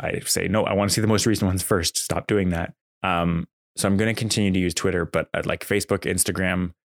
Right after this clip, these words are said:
um, all these other social networks that, that are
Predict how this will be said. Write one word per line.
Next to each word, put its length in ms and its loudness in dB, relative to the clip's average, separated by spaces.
um, 400 -4
all 100 2
these 200 2
other 240 2
social 320 0
networks 400 -2
that, 100 -6
that 120 -4
are 200 -2